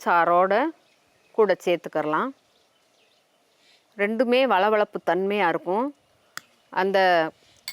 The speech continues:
கட்டியினுடைய வலி, தாக்கம் இதெல்லாம் வந்து சாறு கொஞ்சம் நல்லா சேர்த்துக்கிறலாம்.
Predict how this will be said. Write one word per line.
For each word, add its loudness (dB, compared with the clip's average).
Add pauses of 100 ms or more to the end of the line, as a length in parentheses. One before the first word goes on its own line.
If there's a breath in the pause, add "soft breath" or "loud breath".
(520)
கட்டியினுடைய 0 (680)
வலி, 0 (200)
தாக்கம் 0
இதெல்லாம் 0
வந்து -4 (220)
சாறு 2
கொஞ்சம் -4
நல்லா -4 (100)
சேர்த்துக்கிறலாம். -6